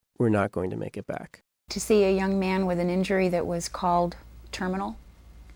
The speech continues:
Speaker 2: to know that he was going to be put off behind a, a curtain and left untreated because he would most surely die of massive injuries. Oh, <laughs> you ache to want to get in there and do something.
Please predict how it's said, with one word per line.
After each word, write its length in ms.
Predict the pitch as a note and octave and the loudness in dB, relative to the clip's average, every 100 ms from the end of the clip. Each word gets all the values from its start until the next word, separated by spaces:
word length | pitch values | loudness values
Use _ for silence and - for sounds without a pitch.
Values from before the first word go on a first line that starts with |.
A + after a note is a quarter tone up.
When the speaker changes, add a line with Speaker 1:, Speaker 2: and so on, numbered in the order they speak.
| - - - - - | -20 -20 -20 -18 -10
Speaker 2:
to 460 | - F3+ D#3+ D#3 | -2 0 0 -2
know 380 | - F3+ F3 F#3+ | -2 -2 2 2
that 140 | F#3 F3 | 0 0
he 120 | F#3+ | 0
was 200 | F3+ F3+ | 0 -2
going 260 | F#3 F3+ | -2 0
to 80 | F3+ | 0
be 140 | E3+ E3 | -2 -4
put 260 | - F#3 | 0 2
off 320 | E3+ F3 - - | 2 0 -4 -10
behind 480 | E3+ D#3+ F3+ F3 F3 | -6 -4 -4 -2 -2
a, 180 | D#3 D#3 - - - - - | -4 -8 -14 -20 -20 -20 -12
a 80 | E3 | -10
curtain 480 | - G3 - F#3+ F#3+ - | -2 0 0 -2 -2 -4
and 240 | E3+ E3 | -4 -2
left 260 | F3 F#3 - | -2 -2 -4
untreated 540 | F3 G3 - G#3 G3+ F#3+ | -2 0 0 0 0 -2
because 340 | F3+ - E3+ | -4 -4 -6
he 100 | - | -2
would 200 | F3 F3 | -2 -2
most 220 | E3+ E3 | -4 -4
surely 380 | - - G3 G3 | -6 -2 0 2
die 300 | F#3+ F3+ F3 | 0 0 -2
of 140 | E3 E3+ | -4 -4
massive 360 | E3+ F3 E3+ | -4 -4 -4
injuries. 540 | F3 F3+ F3 E3 E3+ - - - - - - - - - - - - - | -4 -2 -2 -4 -6 -10 -18 -20 -18 -18 -16 -16 -16 -14 -14 -14 -12 0
Oh, 300 | B3 A#3 D#3 F#3+ F3+ B2+ - F#3+ | 4 4 4 2 2 0 -4 -8
<laughs> 500 | - - - - - | -14 -20 -18 -18 -2
you 100 | G3+ - | 0 4
ache 220 | G#3 C#4+ | 2 2
to 100 | G#3 | -2
want 200 | F3+ G3 | 0 2
to 40 | |
get 160 | F#3+ F3 | 4 4
in 140 | G3 | 4
there 160 | G#3+ F3+ | 2 2
and 100 | E3+ | 2
do 100 | F3+ | 0
something. 480 | C4 G3 F#3 G3+ | 0 -4 -4 -6